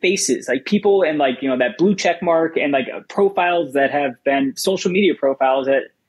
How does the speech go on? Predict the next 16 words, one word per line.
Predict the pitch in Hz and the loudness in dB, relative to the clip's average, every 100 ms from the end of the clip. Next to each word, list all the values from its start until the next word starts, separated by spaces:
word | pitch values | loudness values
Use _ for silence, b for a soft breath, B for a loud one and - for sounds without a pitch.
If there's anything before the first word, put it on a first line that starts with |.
| _ | _
have | - 147 | -4 -2
been, | 156 151 127 | 0 -2 -2
you | |
know, | 139 135 | -2 0
been | 151 170 | 0 0
around | 170 185 190 | 0 0 2
for | 185 | 2
years | 196 233 170 170 | 2 2 2 0
and | 165 160 | 0 -2
have | 135 | 0
built | 170 180 | -2 0
this | 165 | -4
trust | - 208 202 170 | 0 0 0 0
with | 151 | 0
their | 165 165 | 2 2
audience. | 165 202 143 131 160 - | 2 2 0 -2 -4 -10